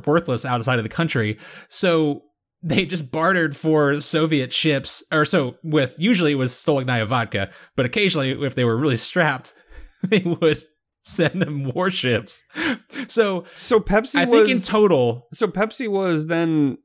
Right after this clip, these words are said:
Speaker 2: they were basically the importer of Stoloknaya vodka into the United
Speaker 1: The
Speaker 2: States,
Speaker 1: U S.
Speaker 2: or were they
Speaker 1: Yes.
Speaker 2: reselling it within Russia?
Speaker 1: No, they were importing it into the U S. It was basically a Yankee swap. <laughs>
Speaker 2: What the hell?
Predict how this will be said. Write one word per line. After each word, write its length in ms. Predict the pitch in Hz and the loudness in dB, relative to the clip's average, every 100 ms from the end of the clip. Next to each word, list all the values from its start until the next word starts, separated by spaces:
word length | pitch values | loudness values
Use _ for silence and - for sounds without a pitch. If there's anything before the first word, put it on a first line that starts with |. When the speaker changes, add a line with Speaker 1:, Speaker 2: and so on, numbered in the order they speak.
| _ | _
Speaker 2:
they 200 | 131 143 | -6 -2
were 120 | 156 156 | 0 0
basically 560 | 139 147 165 147 139 | 2 0 0 -2 -2
the 200 | 131 120 | 0 0
importer 600 | 120 131 147 139 143 131 | 0 0 2 0 0 0
of 80 | 113 | 0
Stoloknaya 640 | - 120 117 143 123 113 104 | 0 0 0 -2 0 0 0
vodka 480 | 104 107 - 120 | 0 0 0 0
into 840 | 110 110 120 - 123 117 110 107 - | 0 0 0 -2 -2 0 0 0 -4
the 80 | 117 | -2
United 300 | 110 104 101 | 0 -2 -2
Speaker 1:
The 80 | 127 | 0
Speaker 2:
States, 80 | 117 | 2
Speaker 1:
U 80 | 117 | 2
S. 180 | 117 | 0
Speaker 2:
or 120 | 170 131 | 2 4
were 120 | 131 | 4
they 120 | 135 | 2
Speaker 1:
Yes. 80 | 127 | 2
Speaker 2:
reselling 480 | 127 104 127 127 120 | 0 2 2 2 0
it 80 | 113 | 0
within 240 | 107 107 | 0 -2
Russia? 580 | 95 117 - - - 135 _ _ _ _ _ _ 151 | -2 -2 -4 -10 -14 -14 _ _ _ _ _ _ -2
Speaker 1:
No, 320 | 156 147 120 | 2 2 2
they 160 | 131 | 0
were 160 | 147 156 | 4 4
importing 400 | 139 135 127 123 | 2 2 2 2
it 40 | 113 | -2
into 180 | 110 | -4
the 80 | 104 | -2
U 120 | 95 | -2
S. 280 | 87 - - _ _ _ | -4 -8 -10 _ _ _
It 100 | - | 0
was 220 | 143 135 123 | 2 2 0
basically 500 | 139 151 139 131 120 | 0 0 -2 -2 0
a 80 | |
Yankee 320 | 117 120 123 120 | 0 0 -2 -4
swap. 400 | - 90 90 _ - - | -6 -6 -8 _ -14 -10
<laughs> 140 | 147 | -4
Speaker 2:
What 500 | 170 247 277 262 226 | 2 4 4 4 0
the 220 | - 160 131 | 0 2 2
hell? 840 | 123 165 196 254 262 170 113 | 0 0 0 2 2 2 2